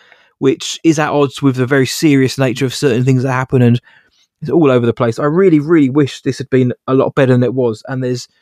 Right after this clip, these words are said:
I'm not gonna lie, John, I, for, for Sir Ridley Scott, I, there is no reason this film is as mediocre as this is. There, there should be no reason.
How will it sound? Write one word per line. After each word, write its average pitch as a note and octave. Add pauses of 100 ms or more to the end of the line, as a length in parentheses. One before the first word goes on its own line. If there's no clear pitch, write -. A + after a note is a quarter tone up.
(220)
I'm -
not G#3+
gonna E3+
lie, D3+
John, A2
I, C3 (320)
for, D3+
for C#3+
Sir -
Ridley G3
Scott, D#3+ (500)
I, D3+
there E3
is C#3+
no E3
reason C#3
this B2+
film B2 (960)
is C3+
as B2+
mediocre B2+
as A2+
this A#2+
is. G#2+
There, B2+
there C3
should -
be C3
no C3+
reason. A#2+